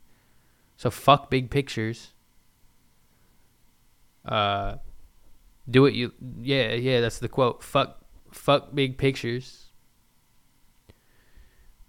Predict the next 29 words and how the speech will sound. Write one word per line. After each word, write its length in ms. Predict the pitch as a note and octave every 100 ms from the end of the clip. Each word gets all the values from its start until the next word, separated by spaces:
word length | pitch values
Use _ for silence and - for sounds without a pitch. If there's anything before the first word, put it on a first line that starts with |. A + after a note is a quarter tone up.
| -
We, 300 | A#2+ A#2+ A#2+
uh, 420 | A#2 A#2 A#2 A2 - - - - - - _ _ _ - - _ _ - - - - - D3 C3 - -
okay, 220 | A#2+ -
I'm 200 | - B2
not 180 | C3+ B2
the 60 | A#2
one, 220 | A#2 A2
I'm 120 | A#2+
not 260 | A#2+ - - - - - - -
the 80 | -
ones 400 | B2 A#2+ A#2+ -
with 160 | - -
quotes 400 | C#3 C#3+ - -
and 80 | C3
shit. 300 | C3+ C3 -
Um, 340 | D2 F#2+ - - - - - - - -
I 100 | C3+
ain't 180 | C3+ F2+
no 160 | C3 B2+
goddamn 640 | C3 B2+ G#2 C3+ C3 A#2 -
Abraham 480 | D3 C#3+ C#3+ C#3 B2+
Lincoln 320 | D3 C#3+ C#3+
or 60 | C3+
whatever 220 | C3+ C3
the 320 | C3 B2+ B2+ - - - - -
famous 380 | - C3+ C3+ B2+
people 320 | - B2+ B2
be 120 | B2 A2
quoting. 440 | - C3 G#2 C3